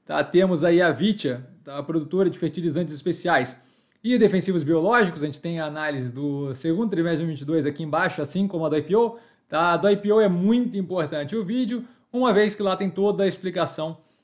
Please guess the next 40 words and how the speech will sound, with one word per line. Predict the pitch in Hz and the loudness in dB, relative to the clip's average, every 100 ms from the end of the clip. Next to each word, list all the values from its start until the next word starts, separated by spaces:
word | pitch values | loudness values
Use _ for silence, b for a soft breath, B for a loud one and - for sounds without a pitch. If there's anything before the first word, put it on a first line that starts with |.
| _ | _
da | 139 190 226 | 2 4 6
operação | 190 190 170 151 - 170 | 4 2 0 0 -2 -4
estruturalmente, | 175 - 170 180 165 139 101 98 | -6 -6 -8 -4 -4 -4 -6 -8
falando | - 120 131 151 143 | -8 -4 -2 -2 -2
de | 131 | -6
cada | 131 160 196 170 | -4 2 2 2
coisa | 147 160 143 | -2 -2 -4
que | 143 | -4
ela | 135 | -6
provê, | 135 123 117 143 208 208 202 185 160 143 | -8 -6 -4 0 2 4 4 2 0 -2
com | 143 | -6
detalhes | 143 127 135 165 170 147 | -8 -6 -2 0 2 0
de | 123 | -2
cada | 131 143 | -4 -4
uma | 139 | -4
das | 151 151 | -6 -6
coisas, | 196 180 | -4 -4
então | 196 | -4
é | 190 | -2
bem | 151 185 | 0 0
relevante, | 165 185 180 120 110 104 | 0 -2 -2 -4 -8 -12
tá? | - 127 b b b b | -14 -14 b b b b
O | 254 | 6
resultado | 247 - - 220 165 | 6 6 2 2 2
não | 160 202 247 220 | 2 2 4 4
é | 208 139 - | 2 -2 -12
o | 147 | -12
cerne | - 170 160 | -6 -4 -2
da | 160 | -4
questão, | 190 175 240 240 - b b b _ | -6 -8 -6 -8 -10 b b b _
tá? | 147 156 | 0 2
A | |
questão | - 165 - 196 190 | 2 -2 0 0 2
da | 180 | 0
operação | 180 156 143 165 | -2 -2 -2 -4
aqui | 147 156 | -4 -4
é | |
justamente | 151 139 170 170 | -6 -4 -6 -6
a | |
presença | 180 185 160 156 202 196 202 | -6 -2 -2 0 0 0 -4